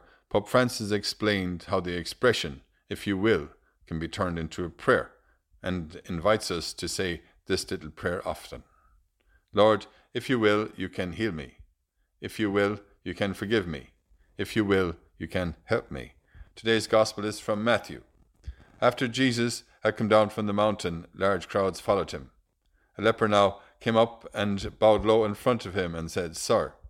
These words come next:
if you will, you can cure me." Jesus stretched out his hand and said, "Of course I will. Be cured." And his leprosy was cured at once.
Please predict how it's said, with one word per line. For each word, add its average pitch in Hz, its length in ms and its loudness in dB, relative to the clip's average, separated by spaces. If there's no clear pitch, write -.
if - 260 -4
you 107 160 -4
will, 95 380 2
you 98 140 -8
can 90 180 -8
cure 95 260 -4
me." 73 260 -10
Jesus 113 480 0
stretched - 440 2
out 110 160 6
his 104 160 -4
hand 107 260 0
and 90 140 -4
said, 92 320 -4
"Of 98 160 -4
course 127 400 4
I 92 80 0
will. 82 260 -4
Be 95 100 -8
cured." - 460 -4
And 90 120 -6
his 92 120 -4
leprosy 95 600 -2
was 82 140 -8
cured 92 400 -2
at 98 160 -10
once. 85 400 -8